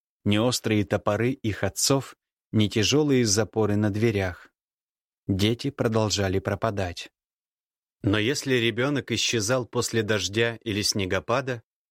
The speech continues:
то на земле находили следы волчьих лап. Тогда снова вспомнили легенду о волчьем логе, о том, почему родные края наши получили такое зловещее название.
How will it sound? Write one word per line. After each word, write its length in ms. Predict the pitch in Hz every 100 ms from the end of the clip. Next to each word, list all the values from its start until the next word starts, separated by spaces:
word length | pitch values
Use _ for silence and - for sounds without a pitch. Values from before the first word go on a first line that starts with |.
| -
то 100 | 110
на 100 | 104
земле 380 | 95 110 131 165
находили 500 | 147 127 113 123 123
следы 460 | - 117 101 113
волчьих 600 | 104 101 95 - 101 -
лап. 340 | 104 92 - - _ _ _ _ _ _ _ _ _
Тогда 400 | - 92 90 127
снова 380 | 139 - 127 123
вспомнили 640 | 117 - - 107 107 101 98
легенду 720 | 98 90 117 139 123 127 - _
о 120 | 104
волчьем 480 | 92 98 92 - 104
логе, 480 | 107 107 90 87 - _ _ _ _ _ _
о 120 | - 95
том, 380 | - 123 143 - _ _
почему 420 | 104 - 107 135
родные 460 | 160 113 113 127 107
края 480 | - 101 101 113 139
наши 340 | 120 120 -
получили 640 | - 101 95 - 139 127
такое 520 | - 101 - 127 143 123
зловещее 680 | 107 104 95 92 - 101
название. 760 | 101 104 107 98 90 87 85